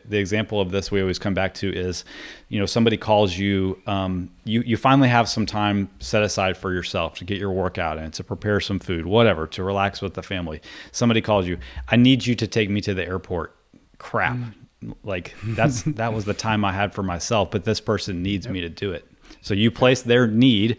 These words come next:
Speaker 1: over top of your only want. Your health and fitness is a want, not a need. So you lose all your priority. This person's need could have been fulfilled by Uber, another friend, a family member, all those things. It isn't really a need,
Speaker 2: Yep.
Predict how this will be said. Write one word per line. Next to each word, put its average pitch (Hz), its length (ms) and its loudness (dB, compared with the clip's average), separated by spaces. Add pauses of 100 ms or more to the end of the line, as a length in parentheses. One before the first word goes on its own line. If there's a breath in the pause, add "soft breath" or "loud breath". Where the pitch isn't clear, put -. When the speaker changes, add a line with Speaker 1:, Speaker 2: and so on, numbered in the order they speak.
(400 loud breath)
Speaker 1:
over 104 220 2
top 107 300 4
of 95 100 0
your 104 180 4
only 123 240 8
want. 120 400 4
Your 127 560 4
health 120 300 2
and 104 100 2
fitness 120 360 2
is 107 100 0
a 95 60 4
want, 107 380 4
not 107 200 0
a 95 60 0
need. 107 400 4
So - 140 -4
you 98 280 -2
lose 110 220 2
all 104 120 4
your 98 120 2
priority. 95 540 -2 (680 loud breath)
This 107 160 -4
person's 113 460 2
need 123 400 6
could 123 140 4
have 117 80 4
been 110 160 4
fulfilled 113 400 2
by 101 140 8
Uber, 98 520 2
another 113 400 4
friend, 87 440 -4
a 104 60 -2
family 117 380 6
member, 90 480 2
all 120 160 4
those 117 200 4
things. 127 180 2
It 151 80 4
isn't 165 260 4
really 131 300 6
a 101 60 2
need, 127 360 2
Speaker 2:
Yep. - 100 -10